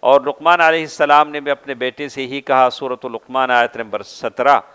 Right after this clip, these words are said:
"یا بنیّ اقم الصلاۃ"، اے میرے بیٹے، نماز کی پابندی کر، "وأمر بالمعروف"، اور کیا کر؟ لوگوں کو نیکی کا حکم دے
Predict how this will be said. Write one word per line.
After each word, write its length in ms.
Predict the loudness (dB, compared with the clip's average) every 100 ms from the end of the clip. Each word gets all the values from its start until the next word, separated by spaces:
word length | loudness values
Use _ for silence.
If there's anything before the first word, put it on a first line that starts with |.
| _ _ -2
"یا 360 | 4 8 6
بنیّ 560 | 4 -4 -6 -6 -6 -4
اقم 440 | -2 -2 -4 -12
الصلاۃ"، 640 | -12 -14 -4 0 6 6 4 -4 _ _ _ _ -4
اے 160 | 0 0
میرے 260 | -2 -6 -8 _ _ _ -20 -20 _ _ _
بیٹے، 440 | -12 -8 -4 -4 -6 _ _ _ -10
نماز 500 | -4 2 2 2 -8
کی 140 | -14
پابندی 520 | -2 -2 -2 -8 -10
کر، 220 | -4 -4 -6 _ _ _ 2
"وأمر 480 | 2 2 -6 -6
بالمعروف"، 800 | -4 -8 -4 0 2 0 -2 -8 -10 _ _ 0
اور 200 | 2 2
کیا 240 | -2 -4
کر؟ 200 | -2 -6 -6 _ _ _ _ _
لوگوں 360 | -10 -8 -10
کو 160 | -10 -12
نیکی 340 | -10 -10 -12
کا 260 | -4 -4 -4
حکم 240 | -12 -12
دے 200 | -8 -8